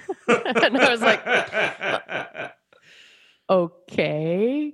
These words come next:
Speaker 1: uh, thanks. Cool. Um, cool, cool, cool." So I went back and redid it. And that was my first record, you know, it was a huge learning experience. That was like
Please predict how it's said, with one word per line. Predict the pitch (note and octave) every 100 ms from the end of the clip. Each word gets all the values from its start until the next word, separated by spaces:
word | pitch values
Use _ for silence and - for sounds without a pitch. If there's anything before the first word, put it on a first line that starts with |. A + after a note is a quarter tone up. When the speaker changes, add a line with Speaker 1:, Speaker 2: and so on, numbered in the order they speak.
| -
Speaker 1:
uh, | F#3 F3 E3
thanks. | - E3 F3 D4 - -
Cool. | - F3+ E3+ A#3+ - _ _ - -
Um, | F#3 F#3 F3 D#3+ E3
cool, | - G3 G#3 C#4
cool, | F#3 G3+
cool." | F3+ A3 - - -
So | - B3 A3+
I | G#3
went | G#3 G3
back | F3+ F#3
and | G3+
redid | F#3+ G3 G#3+
it. | F#3+
And | F3+
that | G3+
was | A#3+
my | A3 E3
first | F#3 F3+ E3
record, | D#3 D3 C#3+
you | D3
know, |
it | D3
was | D3
a |
huge | D3+ F3 D#3+
learning | C#3+ C#3 C3
experience. | D3 - - D#3+ D3+
That | D3
was | C#3+ C#3+
like | C3+ C3 - -